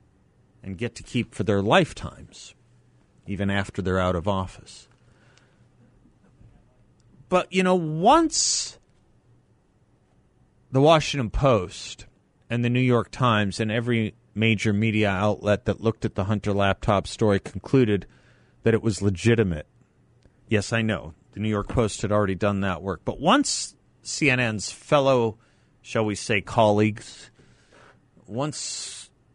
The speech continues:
C N N's colleagues validated it, wouldn't you fire those intelligence experts for broadcasting false information over your airwaves, or at least revealing themselves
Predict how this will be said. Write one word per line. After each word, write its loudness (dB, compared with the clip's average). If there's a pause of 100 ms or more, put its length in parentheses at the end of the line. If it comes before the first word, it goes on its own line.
(120)
C 0
N 0
N's -8 (460)
colleagues 0
validated 0
it, -12 (1200)
wouldn't -4
you -4
fire -4
those -6
intelligence -4
experts -12 (760)
for -2
broadcasting 2 (260)
false 2
information -2
over -2
your -2
airwaves, 0 (140)
or 2
at -2
least -6
revealing 2
themselves 0